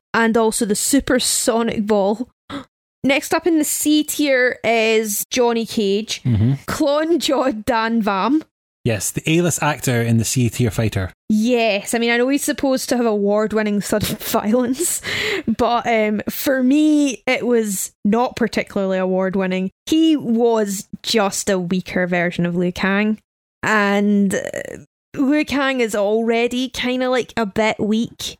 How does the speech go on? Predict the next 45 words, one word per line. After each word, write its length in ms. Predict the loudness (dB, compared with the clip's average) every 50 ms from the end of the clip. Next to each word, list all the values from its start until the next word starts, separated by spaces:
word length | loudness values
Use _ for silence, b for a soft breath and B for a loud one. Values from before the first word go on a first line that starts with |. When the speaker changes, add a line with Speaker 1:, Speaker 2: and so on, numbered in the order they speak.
| _ -4 0
Speaker 2:
Mm-hmm. 240 | 2 2 2 2 0 -2 _ _ _ -4 -4 -2 0
Speaker 1:
But 380 | 0 0 2 2 0 0 -2 _ _ _ _ _ _ _ -12 -4
having 300 | -2 0 2 2 2 2
said 300 | 2 0 0 0 0 -2
that, 260 | -2 -2 -2 -6 _ _ _ _ _ _ 0
Liu 180 | 2 2 2 2
Kang 380 | 2 0 -2 0 0 0 -2
is 320 | -2 -2 -2 0 0 -2 -2
going 300 | -2 -2 -2 -2 -2 0
in 160 | 0 0 0
the 60 | 0 2
B 200 | 2 2 2 2
tier 380 | 2 0 -2 -2 -2 -2 0
Speaker 2:
Mm-hmm. 280 | 2 2 4 4 4 2 0 -2 _ -4
Speaker 1:
because 800 | -2 -2 -2 -2 -4 -2 0 2 2 4 4 2 2 0 -6 -6 _ -4
he's 120 | -4 -2 0
quite 220 | 0 0 0 2
easy 200 | 0 0 0 -2
to 160 | -6 -6 -6
get 120 | -4 -2 -2
my 100 | -2 -2
thumbs 320 | 0 0 0 2 2 2
around. 400 | 2 2 2 2 0 0 -2 -2 0
Speaker 2:
Mm-hmm. 240 | 0 2 2 2 0 0
Speaker 1:
I 120 | 0 0
really 280 | 2 2 4 4 4 2
liked 260 | 2 0 -2 -2 -4
playing 240 | 0 0 2 2 2
him 80 | 0
at 120 | 0 -2 -4
first. 580 | -2 0 0 0 0 -2 -2 -6 -6 -6 -10 -14 _ _ _ -4 0
It's 360 | 0 0 0 -2 -4 -6 -2
just 300 | -2 -2 -2 -2 -2 -2
kinda 160 | 0 0 2
one 160 | 2 2 2 0
of 80 | 0
those 280 | 0 0 -2 -2 -4 -2
things 440 | -2 0 0 0 0 -2 -2 -4 -4
that 380 | -4 -2 0 0 0 -2 -2 -2
we 200 | 0 0 0 2
didn't 240 | 2 0 -2 -2 -4
quite 220 | -2 -2 -2 -2 -2
work 260 | -4 -6 -4 -6 -6
out. 180 | -6 -6 -8 -10 _ _ -2 -2
Speaker 2:
Mm-hmm. 220 | 0 0 0 -2